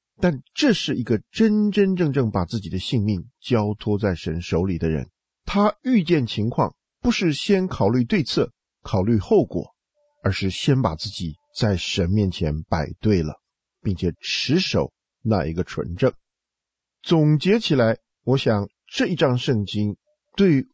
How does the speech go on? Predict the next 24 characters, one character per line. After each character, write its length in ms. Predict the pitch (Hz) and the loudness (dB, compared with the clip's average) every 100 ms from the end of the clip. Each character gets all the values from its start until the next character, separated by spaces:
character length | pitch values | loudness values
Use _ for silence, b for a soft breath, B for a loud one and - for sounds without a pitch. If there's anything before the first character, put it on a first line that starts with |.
| _ | _
我 260 | 123 113 101 | 2 4 4
们 240 | 101 107 | 4 2
的 140 | 156 175 | 4 2
教 320 | - 180 113 | 2 2 2
训 240 | - 123 | 0 -2
和 160 | 101 107 | 0 -2
启 280 | - - 82 | -2 -4 -4
示 300 | - 101 - _ - | -4 -6 -8 _ -14
是 280 | - 110 90 | -4 -4 -4
多 260 | - 110 110 | 0 4 4
方 220 | 110 104 | 2 2
面 280 | 104 104 82 | 4 2 0
的。 120 | 76 _ _ _ _ - | -4 _ _ _ _ -2
你 240 | 147 160 | 4 4
如 180 | 156 220 | 4 2
果 160 | 220 | 2
是 120 | 151 170 | 0 0
大 200 | 175 156 | -2 0
卫， 260 | 175 131 _ _ _ _ _ _ | -2 -2 _ _ _ _ _ _
你 240 | - 127 117 | 2 4 4
会 200 | 160 135 | 2 0
怎 160 | - | 0
么 120 | 85 | -4
做？ 340 | 85 - 92 | -4 -4 -6